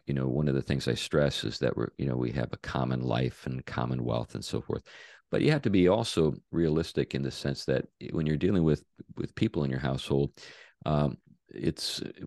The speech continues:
important to, um, do the best you can to allay their fears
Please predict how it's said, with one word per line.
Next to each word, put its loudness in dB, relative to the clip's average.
important -2
to, 2
um, 0
do 4
the 2
best 2
you 0
can 2
to 0
allay 2
their -4
fears -4